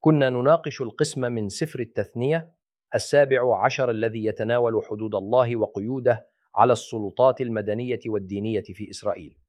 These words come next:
تقتضي إحدى المبادئ الرئيسية في اقتصاد الله غياب الفصل بين الكنيسة والدولة، إذا جاز التعبير. لن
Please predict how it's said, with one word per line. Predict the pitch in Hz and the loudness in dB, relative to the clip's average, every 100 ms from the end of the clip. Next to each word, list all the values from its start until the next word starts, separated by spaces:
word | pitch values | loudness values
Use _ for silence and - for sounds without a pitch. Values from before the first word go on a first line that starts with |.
| _ _ - | _ _ 4
تقتضي | - - 208 190 156 | 4 6 2 2 -2
إحدى | 170 147 | -2 0
المبادئ | 131 120 123 131 127 | 0 2 4 4 2
الرئيسية | 113 107 104 101 131 120 | -4 -4 -6 -10 -8 -8
في | 113 110 | -6 -10
اقتصاد | - 101 - 117 107 | -10 -8 -2 0 0
الله | 98 117 113 104 | 2 4 4 0
غياب | 98 117 113 | -2 0 0
الفصل | 101 135 - 113 | -4 -6 -6 -4
بين | 110 104 | -2 -2
الكنيسة | 98 - 107 113 110 107 | -6 -8 -8 -8 -10 -8
والدولة، | 101 95 92 85 71 _ _ _ _ 120 | -6 -4 -4 -6 -14 _ _ _ _ -4
إذا | 98 85 | -2 -2
جاز | 90 82 | -4 -6
التعبير. | 80 82 78 80 _ _ _ _ _ _ _ _ - | -8 -10 -10 -14 _ _ _ _ _ _ _ _ 6
لن | 123 240 | 12 12